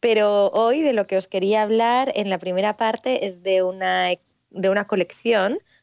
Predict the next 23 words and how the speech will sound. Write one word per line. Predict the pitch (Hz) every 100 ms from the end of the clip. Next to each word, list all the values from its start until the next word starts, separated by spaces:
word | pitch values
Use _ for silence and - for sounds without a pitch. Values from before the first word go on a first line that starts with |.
| -
de | 190
la | 180 175
colección | 185 175 - - 180 175 175 175 170 165 160 - _ _ -
permanente | 208 185 170 180 208 202 202 233
que | 185
he |
podido | 180 175 170 175
ver, | 208 233 269
y | - 185
es | 180
una | 208 202
colección | 190 170 - 185 196
de | 196 175 175
Hanukkías. | 170 165 - - 156 135 - _
Bueno, | 175 180 160
hay, | 170 -
hay | 175
más | 185 190
partes, | - 151 - 147
¿no?, | 170
de | 190
la | 175
colección, | 151 - 151 202